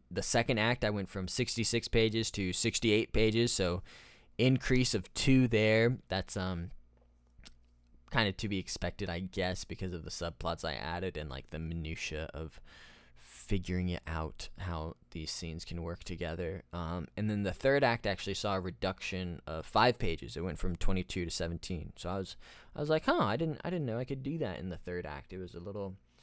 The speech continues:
surprising because the third act is already really tight, and some of the feedback I've gotten from, like, my alpha readers has been, "Oh yeah, the conclusion's really quick. It's kinda just ends," <laughs> which is true. It's still true. Um, but maybe because of the legwork I did at the beginning,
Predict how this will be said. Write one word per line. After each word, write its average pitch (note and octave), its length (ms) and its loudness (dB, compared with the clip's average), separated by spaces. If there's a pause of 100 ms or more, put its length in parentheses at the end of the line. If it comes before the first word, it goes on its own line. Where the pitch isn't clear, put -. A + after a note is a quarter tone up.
(340)
surprising F#2 720 -8
because - 200 -14
the E2 100 -8
third G2 240 -4
act F#2 180 -6
is E2+ 80 -10
already F2 260 -4
really E2+ 320 -6
tight, C2+ 360 -8
and B1+ 100 -10
some G2 140 -6
of D#2+ 60 -6
the - 60 -8
feedback - 360 -8
I've E2 120 -6
gotten C2 220 -6
from, C#2 160 -10
like, B1 200 -10
my A#1 180 -8
alpha C#2+ 320 -6
readers C#2 360 -8
has - 140 -8
been, C#2 340 -6 (720)
"Oh C#3+ 80 8
yeah, D#3+ 160 12
the C#3+ 80 8
conclusion's C3+ 600 4
really B2+ 180 6
quick. B2+ 340 6
It's - 240 -4
kinda A#2 220 2
just G#2+ 220 2
ends," G#2 420 0 (240)
<laughs> - 680 4
which B2 200 4
is A#2+ 180 2
true. C3 240 8
It's G#2+ 160 4
still A#2+ 240 6
true. F#2+ 340 2 (460)
Um, G2 380 0
but G#2 160 2
maybe A#2 540 6 (240)
because G2+ 240 -2
of F2+ 100 -6
the F#2+ 100 -2
legwork F#2 380 -4
I E2 80 -4
did E2+ 220 -6
at D#2+ 80 -8
the F2 80 -8
beginning, E2+ 500 -8